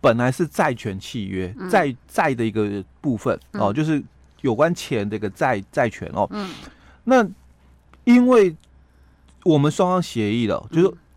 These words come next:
Speaker 1: 我，我有加班嘛，
Speaker 2: 嗯。
Speaker 1: 你应该给我加班费。我，所以我讲说这个是钱的债务
Speaker 2: 嗯。
Speaker 1: 哦。那但是因为我们双方同意了，
Speaker 2: 嗯。
Speaker 1: 哦，我们就是不领加班费，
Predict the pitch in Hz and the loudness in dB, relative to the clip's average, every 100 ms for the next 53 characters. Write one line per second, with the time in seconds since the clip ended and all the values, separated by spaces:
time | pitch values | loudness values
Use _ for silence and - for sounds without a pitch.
0 | _ 151 139 135 147 165 107 123 110 110 | _ 0 0 2 0 0 -2 -4 -2 -4
1 | 107 98 101 110 135 147 113 - 95 95 | -4 -4 -2 -4 -4 -4 -4 -4 -4 -4
2 | 95 104 113 123 160 135 104 95 123 120 | -4 -4 -4 -2 0 0 0 -2 -4 -2
3 | 151 123 135 - - 104 92 87 - 104 | -2 -2 -8 -10 -6 -4 -4 -6 -4 -4
4 | - 107 214 143 160 - - - _ 147 | -4 -8 -8 -6 -6 -8 -18 -20 _ -4
5 | 156 - - - - - 233 202 196 185 | -4 -4 -16 -20 -20 -4 -2 -2 -4 -6
6 | 196 208 135 117 139 143 - 104 104 113 | -2 -2 -2 -2 -2 -4 -6 -6 -4 -4
7 | 90 - - 202 151 110 92 _ _ 147 | -4 -6 -10 -12 -4 -2 -2 _ _ 0
8 | 135 151 202 _ _ _ _ _ _ - | 0 0 -2 _ _ _ _ _ _ 2
9 | 185 180 147 - _ - 269 190 110 87 | 4 4 0 -4 _ 0 2 2 -2 -4
10 | 117 113 117 127 123 | -6 -4 -6 -4 -6